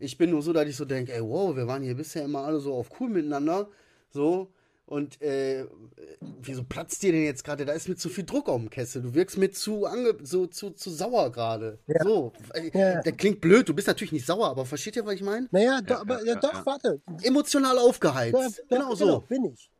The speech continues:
Speaker 2: bin ich. Weil es, es, also ich kann das verstehen, wenn das, weißt du, wenn das irgendwelche Alkis am Stammtisch von sich geben, so, äh, „Gibt ja keine Depression“ oder „Was soll die Scheiße mit Substanzgebrauchsstörung? Man darf jetzt hier gar nichts mehr sagen.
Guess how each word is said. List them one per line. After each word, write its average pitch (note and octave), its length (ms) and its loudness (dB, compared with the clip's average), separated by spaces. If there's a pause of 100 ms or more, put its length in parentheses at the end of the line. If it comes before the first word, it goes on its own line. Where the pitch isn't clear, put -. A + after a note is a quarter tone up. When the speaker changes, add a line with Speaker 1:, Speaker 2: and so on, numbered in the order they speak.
Speaker 2:
bin A3+ 200 0
ich. B2+ 240 -10 (260)
Weil F#3 480 0 (640)
es, - 400 0 (220)
es, E3+ 160 -4
also G3+ 240 0 (120)
ich - 120 -8
kann A#3 180 -2
das B3+ 140 -4
verstehen, G#3 540 0
wenn F3 160 2
das, F3+ 240 0 (420)
weißt F#3 260 -6
du, G#3 80 2
wenn F#3+ 140 2
das F#3 140 -2
irgendwelche F#3+ 460 0
Alkis F3+ 340 0
am D#3+ 160 -2
Stammtisch D#3+ 500 -4
von D#3 220 -4
sich D3 280 -6 (520)
geben, D#3+ 360 2
so, C#3+ 200 2
äh, D3 180 4
„Gibt C#3+ 180 -10
ja E3 120 6
keine D3+ 320 -4
Depression“ C#3+ 800 -6
oder C#3+ 300 -4 (420)
„Was - 220 -8
soll D3 240 -4
die E3+ 140 -2
Scheiße D#3 380 -2
mit E3 140 -4
Substanzgebrauchsstörung? D#3+ 1040 0
Man D#3 260 2
darf E3+ 200 -6
jetzt F3+ 160 -12
hier E3 140 -6
gar D3 240 -4
nichts G#3 260 -2
mehr F3 160 2
sagen. E3 580 -6